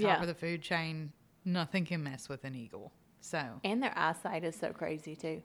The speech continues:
Speaker 1: 'Cause then
Speaker 2: Yeah.
Speaker 1: that's another thing about them flying up so high, is that they can still see everything better
Speaker 2: Mm-hmm.
Speaker 1: than the other birds that are, like, down in the mix.
Speaker 2: Yep.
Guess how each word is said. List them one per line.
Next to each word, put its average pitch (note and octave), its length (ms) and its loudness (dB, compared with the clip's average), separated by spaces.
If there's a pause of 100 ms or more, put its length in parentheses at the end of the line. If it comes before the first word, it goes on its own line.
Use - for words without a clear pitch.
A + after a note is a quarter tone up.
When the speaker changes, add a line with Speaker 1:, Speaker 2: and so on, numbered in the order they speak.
(380)
Speaker 1:
'Cause G#3 160 2
then G#3 120 2
Speaker 2:
Yeah. D#3+ 60 2
Speaker 1:
that's E3 200 0
another E3 220 -2
thing E3+ 180 -6
about D#3+ 280 -4
them F3 200 -8
flying D#3+ 480 -2
up E3+ 160 -4
so G#3+ 180 -4
high, G#3+ 280 -4
is F#3+ 80 -2
that E3 180 2
they E3 120 -2
can E3 240 -6
still E3 280 -2
see D#3+ 420 -4
everything F#3+ 680 -2 (260)
better E3 540 6
Speaker 2:
Mm-hmm. F3+ 260 -2
Speaker 1:
than F#3 160 4
the F3+ 120 -2
other E3+ 200 2
birds E3+ 400 0
that - 160 -4
are, - 80 -2
like, - 340 -8 (400)
down D#3 280 -2
in D#3+ 80 -4
the E3 60 -6
mix. - 480 -10 (180)
Speaker 2:
Yep. D#3+ 220 2